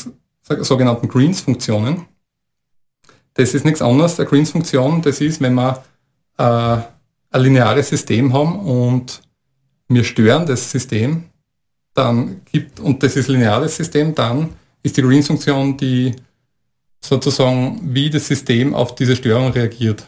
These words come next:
Also angenommen, wir stellen uns einmal ein Pendel vor, klingt normales Pendel und wir hauen mit dem Hammer drauf, nicht? Dann wird sich das Pendel halt, äh, in Bewegung setzen und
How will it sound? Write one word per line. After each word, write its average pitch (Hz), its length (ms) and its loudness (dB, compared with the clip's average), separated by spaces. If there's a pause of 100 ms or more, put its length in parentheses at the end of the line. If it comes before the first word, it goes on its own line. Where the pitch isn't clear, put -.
(100)
Also 120 400 0 (240)
angenommen, 147 640 0 (720)
wir 120 500 2 (1160)
stellen 143 240 2
uns 143 100 2
einmal 127 160 2
ein 117 80 -2
Pendel 123 280 -2
vor, 160 380 -4 (720)
klingt 151 180 -2
normales 117 280 2
Pendel 147 280 -2
und 135 180 -2
wir 123 140 0
hauen 110 180 2
mit 120 100 0
dem 117 100 2
Hammer 107 240 2
drauf, 98 320 -6
nicht? 120 180 -8 (680)
Dann 117 440 0
wird 131 160 0
sich 131 100 -4
das 131 180 -2
Pendel 120 320 2
halt, 120 380 0 (160)
äh, 110 320 0 (1160)
in 131 160 2
Bewegung 135 460 2 (140)
setzen 175 540 -4
und 135 680 -2